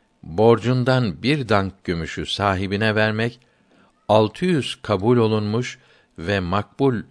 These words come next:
nafile haçtan eftaldir.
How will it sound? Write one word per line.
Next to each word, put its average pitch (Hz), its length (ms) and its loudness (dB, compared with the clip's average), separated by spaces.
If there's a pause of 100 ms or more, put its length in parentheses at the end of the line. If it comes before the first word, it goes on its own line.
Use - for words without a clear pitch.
(360)
nafile 104 520 0
haçtan 101 560 -2
eftaldir. 73 760 -4